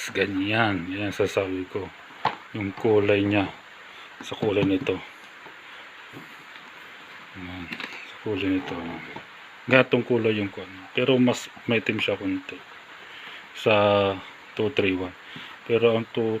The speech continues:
three one is ito yung kwan na box niya. Parang mas elegante yung box. Kesa dun sa, eh, mas elegante yung box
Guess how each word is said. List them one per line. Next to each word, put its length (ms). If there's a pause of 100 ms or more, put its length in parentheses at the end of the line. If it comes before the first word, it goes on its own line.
three 160
one 240
is 400 (2000)
ito 240
yung 320
kwan 240
na 80
box 240
niya. 160 (760)
Parang 320
mas 160 (160)
elegante 560
yung 240
box. 480 (800)
Kesa 240
dun 160
sa, 120 (1500)
eh, 160
mas 160
elegante 400
yung 80
box 160